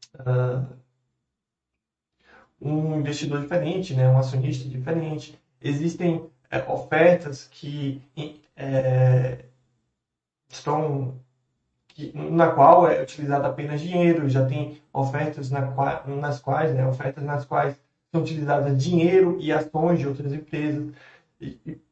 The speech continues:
e também tem aquelas ofertas que incluem os dois, né? Você recebe parte do valor da operação em dinheiro, mas também parte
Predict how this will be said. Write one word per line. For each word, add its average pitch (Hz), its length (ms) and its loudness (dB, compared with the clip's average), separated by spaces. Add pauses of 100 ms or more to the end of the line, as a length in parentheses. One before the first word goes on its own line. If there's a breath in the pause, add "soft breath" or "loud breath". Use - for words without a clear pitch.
(160)
e 175 220 -2
também 165 440 0
tem 151 160 -6
aquelas 143 300 -4
ofertas 143 480 -4
que 175 160 -8
incluem 175 280 -2
os 180 40 0
dois, 151 260 4
né? 127 140 4
Você 131 240 -2
recebe 139 320 -2
parte 170 500 -2
do 143 140 -4
valor 135 480 2 (240)
da 131 400 4
operação 131 540 0
em 143 100 -2
dinheiro, 175 420 -2
mas 175 160 -4
também 151 320 -6
parte 131 460 -8